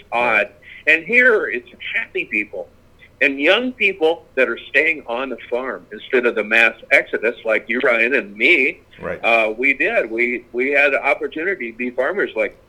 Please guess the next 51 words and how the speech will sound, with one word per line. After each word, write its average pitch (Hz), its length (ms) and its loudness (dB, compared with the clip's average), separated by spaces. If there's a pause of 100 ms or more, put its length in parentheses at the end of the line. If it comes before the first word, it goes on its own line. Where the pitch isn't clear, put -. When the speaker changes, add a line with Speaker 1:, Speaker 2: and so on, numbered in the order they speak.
Speaker 1:
are - 100 -10
you 135 140 -4 (140)
kidding 156 280 4
me? 139 180 2
Why 120 220 2
would 139 180 4
I 123 100 6
wanna 127 280 -4
look 127 180 -8
like 127 220 -2
my 104 140 -6
Speaker 2:
<laughs> 95 100 -8
Speaker 1:
dad, 127 420 0
you 104 140 -4
know, 107 280 -8
Speaker 2:
Mm-hmm. 104 460 -6
Speaker 1:
all 101 140 0 (100)
beat 113 220 -2
down 107 260 -2
and 113 80 -4
everything? 110 520 0 (500)
And 135 240 6
it's 127 220 -2
like, 156 340 4 (180)
now 160 360 0
it's 123 180 -6
like 123 280 0 (380)
these 135 220 -2
kids 135 340 -2
are 113 220 -2 (420)
able 139 340 4 (100)
to 117 260 -4 (120)
not 143 300 2
be 143 120 6
a 127 80 2
John 131 300 2
Deere 139 180 4
jockey 107 460 0
to 123 60 -4
run 117 220 -4
around 113 360 -6
in - 0 - (140)
circles 120 400 -4
on 104 100 -4
a 101 80 -14
John 110 220 0
Deere. 143 240 4
They're 110 140 4
actually, 113 420 2 (400)
uh, 104 280 -2 (100)
these 117 200 -4